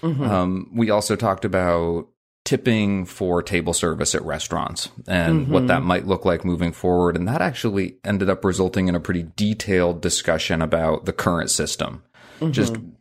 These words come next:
Speaker 2: what it is, where it came from, what are the different overlapping laws about what servers are paid, and what are some different approaches people have taken to thinking about ways to do that more equitably.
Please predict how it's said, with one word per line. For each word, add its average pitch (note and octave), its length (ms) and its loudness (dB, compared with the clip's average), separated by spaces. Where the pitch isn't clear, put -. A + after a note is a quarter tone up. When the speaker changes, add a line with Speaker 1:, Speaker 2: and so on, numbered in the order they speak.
Speaker 2:
what G#2+ 520 0
it E2 100 0
is, F2 360 0
where F2+ 200 2
it - 120 -4
came F#2 260 -2
from, D#2+ 320 -2
what F#2 120 4
are F2+ 180 2
the F2+ 100 0
different D#2+ 460 -2
overlapping D#2 1120 -2
laws F#2+ 680 2
about D#2+ 240 -2
what E2+ 180 0
servers E2+ 440 0
are D#2 80 -6
paid, F2 600 2
and D2+ 340 -6
what F#2 260 -2
are F2 60 4
some E2+ 140 -2
different D#2+ 280 -2
approaches E2+ 500 0
people E2+ 360 -4
have E2+ 140 -2
taken D#2+ 440 -2
to C#2+ 280 -6
thinking F2+ 320 2
about D#2 240 0
ways D#2+ 240 -2
to - 100 -6
do D#2+ 180 -4
that D#2+ 200 2
more D#2 220 -2
equitably. D#2+ 840 -2